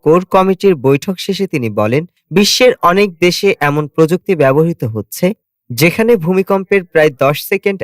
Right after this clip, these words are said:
আগে সতর্কতা দেওয়া সম্ভব হয়। বাংলাদেশের জন্যেও এমন উদ্যোগ বাস্তবায়ন করা যায় কিনা তা পরীক্ষা নিরীক্ষা চলছে।" তিনি বলেন,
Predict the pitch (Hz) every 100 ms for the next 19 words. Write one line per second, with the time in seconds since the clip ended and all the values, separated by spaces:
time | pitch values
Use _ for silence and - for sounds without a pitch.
0 | - 139 131 113 160 170 151 190 190 190
1 | 175 139 135 - 156 143 101 - 110 101
2 | - _ - 156 175 208 220 - 247 190
3 | 190 196 208 214 147 147 156 - 143 139
4 | 190 156 139 135 - 165 170 165 - 131
5 | 127 139 143 170 190 180 170 147 - 143
6 | 147 - 160 120 - 110 - 98 - -
7 | - _ _ _ 160 170 107 104 110 160